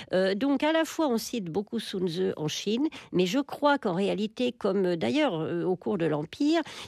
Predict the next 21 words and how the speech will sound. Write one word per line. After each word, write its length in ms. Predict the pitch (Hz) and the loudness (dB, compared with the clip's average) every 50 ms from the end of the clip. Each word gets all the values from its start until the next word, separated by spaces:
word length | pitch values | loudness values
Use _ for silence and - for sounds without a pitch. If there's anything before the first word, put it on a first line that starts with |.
| - | -4
il 160 | - 220 214 208 | 0 2 4 4
a, 80 | 220 | 4
il 480 | 240 240 233 - - - 226 208 247 254 | 4 2 0 -2 -6 -6 -4 0 2 2
n'est 140 | 262 277 277 | 2 2 0
pas 300 | _ - 320 311 302 254 | _ 0 2 2 2 0
cité, 720 | - - - - 240 220 _ - - 240 240 262 285 277 | -2 -6 -10 -10 -12 -12 _ -6 -4 -2 0 0 0 0
ou 80 | - 185 | 0 0
il 100 | 180 185 | 0 2
n'est 120 | 208 214 | 0 0
peut-être 440 | 214 - 208 202 202 - - - 160 | -2 -2 -4 -4 -4 -6 -6 -8 -10
pas 160 | - - 151 | -8 -8 -10
compris, 600 | 143 - - - 233 226 233 - - - 320 349 381 - - - - - - - | -10 -8 -4 -2 -2 -2 -4 -6 -2 0 2 2 2 -2 -6 -16 -16 -14 -6 0
euh, 120 | - 185 185 | 2 2 2
dans 180 | 175 214 214 | 4 2 2
son 200 | 196 - - 202 | 2 0 0 -2
dynamisme 840 | 190 170 233 240 214 202 196 196 214 240 269 - - - 175 165 160 147 | 0 0 0 0 0 0 2 0 0 -2 -2 -4 -4 -2 0 2 2 2
ou 160 | - 190 196 | 2 0 0
son 220 | 175 - - 185 180 | 0 0 0 2 2
efficacité 760 | 190 - - - - - 160 156 - - - 160 - 190 175 | 2 0 -2 -8 -6 -4 -4 -4 -4 -4 -8 -4 -2 -2 0
véritable, 680 | 151 160 147 160 170 - - 269 285 254 202 180 165 | 0 0 -2 -2 -2 2 2 2 4 4 2 0 -2
puisque 420 | - - 226 220 - - - - | -2 -2 -4 -4 -4 -4 -2 0